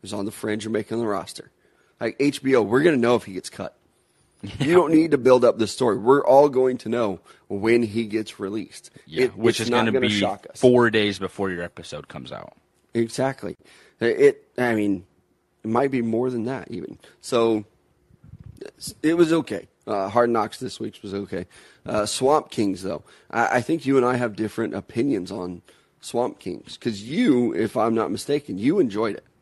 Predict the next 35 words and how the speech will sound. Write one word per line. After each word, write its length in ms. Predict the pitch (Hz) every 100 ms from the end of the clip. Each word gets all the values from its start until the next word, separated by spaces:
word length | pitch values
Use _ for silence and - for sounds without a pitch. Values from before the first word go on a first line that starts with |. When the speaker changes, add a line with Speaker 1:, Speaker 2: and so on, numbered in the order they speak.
| _
Speaker 1:
right? 280 | 107 117 - _ _ _ _ _ -
Speaker 2:
I 160 | 120
did. 560 | 113 - 107 143 80 -
And 420 | - 127 107 90 - _ _ _ -
for 200 | - 139
me, 200 | 135 127
the 140 | 135
reason 300 | 135 139 131
I 120 | 107
did, 560 | 95 - 107 117 123 110 -
uh, 260 | 95 95 95
was 180 | 104 107
just 220 | 98 127
due 120 | - 135
to 40 |
the 80 | 127
fact 300 | - 113 110
that 200 | 110 98 - _ _
when 360 | 101 98 107
Florida 480 | 101 - 123 139 170
was 240 | 139 107 82
good, 600 | - 98 98 117 120 - _ _ _ _ _ -
I 60 |
mean, 200 | 107 98
when 280 | - 107 98
was 160 | 87 85
that? 140 | 76
Like, 300 | 73 - - -
oh 140 | 110
seven, 420 | 113 - 113 110 107
oh 180 | 104
eight, 220 | 104 104 101
oh 80 |
nine. 340 | 98 95 98 104
Like, 140 | 95